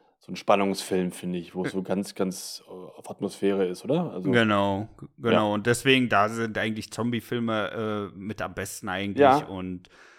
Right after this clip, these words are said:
Speaker 2: da habe ich zum einen, äh, den absoluten Klassiker Dawn of the Dead.
Speaker 1: Mhm,
Speaker 2: Den
Speaker 1: ja.
Speaker 2: finde ich sehr unterhaltsam.
Speaker 1: Ja.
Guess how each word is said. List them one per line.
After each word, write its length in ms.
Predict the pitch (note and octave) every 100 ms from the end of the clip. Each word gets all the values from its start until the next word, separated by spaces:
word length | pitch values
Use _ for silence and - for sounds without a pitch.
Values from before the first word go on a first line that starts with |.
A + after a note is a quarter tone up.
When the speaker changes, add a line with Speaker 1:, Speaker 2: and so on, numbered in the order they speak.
| - _ _
Speaker 2:
da 120 | F#2 A2
habe 180 | A2+ A#2
ich 160 | G#2+
zum 240 | - G#2+ - -
einen, 580 | A2 A#2+ A#2+ A#2 A#2 A#2
äh, 680 | A2 A2+ A2 G#2+ G#2 G#2
den 180 | F#2+ G#2
absoluten 460 | F2 - A#2 G#2 A2
Klassiker 480 | G#2+ G2+ A2+ G#2+
Dawn 320 | F#2 G2+ G#2 A2+
of 140 | A2
the 100 | G#2
Dead. 360 | F2+ A2 E3+ - - _ _
Speaker 1:
Mhm, 380 | G#2+ G2 B2 A3+ - -
Speaker 2:
Den 80 | G#2
Speaker 1:
ja. 140 | G2
Speaker 2:
finde 160 | D#3 D3+
ich 80 | C#3+
sehr 160 | D3
unterhaltsam. 800 | D3 D3+ D3 D#3 D#3 E3 D#3+ D#3+ - -
Speaker 1:
Ja. 340 | B2+ B2 E3+